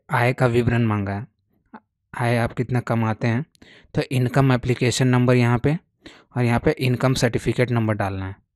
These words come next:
फिर आपसे यहाँ पे दिव्यांगता का विवरण मांगा है,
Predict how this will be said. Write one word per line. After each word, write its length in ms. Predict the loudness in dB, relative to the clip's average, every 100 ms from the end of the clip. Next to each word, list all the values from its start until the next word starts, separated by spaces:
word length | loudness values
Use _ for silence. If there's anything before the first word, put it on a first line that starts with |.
| _ _ _ _ _ _ _ 0
फिर 180 | 4 4
आपसे 240 | 4 2
यहाँ 160 | 2 4
पे 140 | 2
दिव्यांगता 800 | 4 4 6 4 4 2 2 0
का 160 | 2 2
विवरण 380 | 2 2 2 0
मांगा 240 | 0 -4
है, 120 | -8